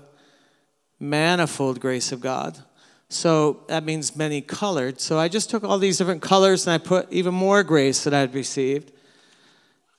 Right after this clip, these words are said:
And the powerful baptism of the Spirit, all the grace, the gifts, the callings that God has put on me.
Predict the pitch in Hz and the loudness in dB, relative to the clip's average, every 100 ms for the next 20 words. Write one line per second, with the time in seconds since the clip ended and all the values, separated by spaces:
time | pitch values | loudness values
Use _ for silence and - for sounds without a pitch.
0 | _ _ _ _ _ - 208 202 165 156 | _ _ _ _ _ -10 -4 0 0 0
1 | - _ _ _ _ _ _ _ _ _ | -8 _ _ _ _ _ _ _ _ _
2 | _ _ _ _ _ _ - - 175 170 | _ _ _ _ _ _ -16 2 4 4
3 | 170 147 156 160 - 170 170 160 156 - | 2 0 2 2 0 -4 -4 -4 -4 -4
4 | - 165 165 160 - - _ _ _ _ | -4 -2 -2 -4 -10 -20 _ _ _ _
5 | _ _ _ _ _ _ _ _ _ 147 | _ _ _ _ _ _ _ _ _ -4
6 | 156 165 156 156 139 156 165 160 - 151 | 2 2 0 -4 -2 0 2 0 -4 -6
7 | 135 151 151 - - 151 - 156 156 156 | -2 0 0 -4 -6 -8 -2 0 0 -2
8 | 147 143 143 147 139 139 156 147 147 147 | -4 -4 -2 -2 -2 -6 -4 -2 -2 -4
9 | 151 | -6